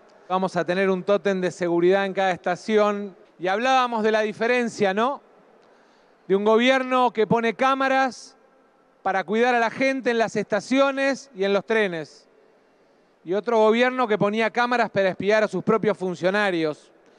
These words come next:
Y la enorme diferencia que representa usar la tecnología para cuidar la vida de los argentinos y las argentinas. Que en cada celular de cada usuario del tren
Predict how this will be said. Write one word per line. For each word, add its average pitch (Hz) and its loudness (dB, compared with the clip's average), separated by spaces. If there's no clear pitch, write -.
Y 190 -4
la 202 4
enorme 262 4
diferencia 208 -2
que 190 -4
representa 233 0
usar 277 0
la 277 2
tecnología 233 -2
para 190 -2
cuidar 226 2
la 214 2
vida 226 0
de 180 -4
los 185 -2
argentinos 190 -2
y - -2
las 165 -4
argentinas. 143 -10
Que 220 -10
en 214 -8
cada 254 2
celular 254 0
de 226 -4
cada 233 0
usuario 226 0
del 202 4
tren 240 -2